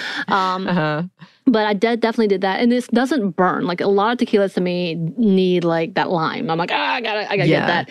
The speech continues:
Speaker 2: This one didn't. I'm like, "Oh,
Speaker 1: Mm-hmm.
Speaker 2: that came out really clean and almost ended on a sweet note, even with that spice." And I really, really like that. It didn't have that dark burning on my tongue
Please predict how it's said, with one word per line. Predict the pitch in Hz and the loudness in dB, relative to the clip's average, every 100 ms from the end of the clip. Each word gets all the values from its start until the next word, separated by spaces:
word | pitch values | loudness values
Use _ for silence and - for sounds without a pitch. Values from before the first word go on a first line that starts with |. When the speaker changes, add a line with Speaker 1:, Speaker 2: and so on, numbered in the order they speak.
| - - | -12 -2
Speaker 2:
This | 190 - - | 0 2 2
one | 392 | 2
didn't. | 370 - - - - - | 0 -2 -6 -8 -12 -4
I'm | 208 | 0
like, | 208 - | 0 2
"Oh, | 453 | 2
Speaker 1:
Mm-hmm. | 190 202 | 2 2
Speaker 2:
that | 262 415 | 0 -2
came | - 202 185 | -2 0 2
out | 170 - | 0 0
really | 240 339 269 | 0 0 -2
clean | - - 247 320 | -2 0 2 2
and | 226 208 - | 0 -2 0
almost | 226 285 294 - | 0 0 -2 0
ended | 202 196 | 2 2
on | - 170 | 0 -2
a | 160 | -4
sweet | - 240 294 359 | -4 0 0 0
note, | 208 - - - - - _ - | -2 -2 -4 -10 -20 -20 _ -2
even | 202 185 180 | 2 2 2
with | 175 | 0
that | 170 - | -2 -4
spice." | - 156 - 196 | -4 -2 -2 -2
And | |
I | 180 | -2
really, | 185 190 180 | 0 0 0
really | 170 170 | 0 0
like | 233 - | 0 -2
that. | 170 170 - | -2 -2 -2
It | |
didn't | 185 - - | -2 -4 -6
have | - 180 175 170 | -2 0 0 0
that | 175 160 180 156 | -2 -2 -2 0
dark | 180 170 - | 2 0 0
burning | 180 170 170 170 170 - _ _ _ _ _ _ | 0 2 0 -2 -4 -8 _ _ _ _ _ _
on | 180 165 | 0 2
my | 175 | 0
tongue | - - 170 165 165 | -2 0 0 -2 -6